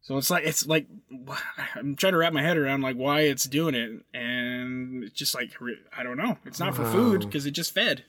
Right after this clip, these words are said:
Speaker 2: Gee.
Speaker 1: So <laughs> it makes you wonder. Uh, in total, two women,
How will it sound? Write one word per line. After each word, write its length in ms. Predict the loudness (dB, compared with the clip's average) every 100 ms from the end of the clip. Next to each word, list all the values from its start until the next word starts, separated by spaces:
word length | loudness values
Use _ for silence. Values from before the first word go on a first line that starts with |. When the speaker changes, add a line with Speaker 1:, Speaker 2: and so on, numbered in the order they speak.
| _ _ _ _ _
Speaker 2:
Gee. 380 | -6 -4 -2 0
Speaker 1:
So 140 | 2
<laughs> 60 | 2
it 280 | 0 2 2
makes 240 | 2 2
you 100 | 2
wonder. 440 | 2 2 0 -2 -6 _ _ _ _ _ _ _ _ _ _ _ -8
Uh, 300 | -4 -2 -4 -8 _ _ _ 2
in 220 | 4 6
total, 500 | 6 6 6 4 0 -4 _ _ _ _
two 240 | 0 4 6
women, 580 | 6 4 4 2 0